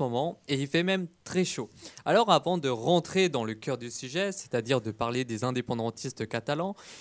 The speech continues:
il faut d'abord que j'explique rapidement le régime politique de l'Espagne et comment on en est arrivé là.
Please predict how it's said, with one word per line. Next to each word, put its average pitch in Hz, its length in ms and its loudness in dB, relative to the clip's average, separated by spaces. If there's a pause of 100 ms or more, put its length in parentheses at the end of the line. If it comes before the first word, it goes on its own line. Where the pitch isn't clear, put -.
(120)
il 170 100 -2
faut 247 180 0
d'abord 190 360 2
que 160 120 0
j'explique 160 640 -4
rapidement 175 640 0
le 135 120 4
régime 147 440 0
politique 156 560 2
de 117 80 0
l'Espagne 175 400 -2
et 135 60 -4
comment 160 380 0
on 170 60 0
en 135 160 -4
est 131 40 -4
arrivé 120 280 -4
là. - 180 -10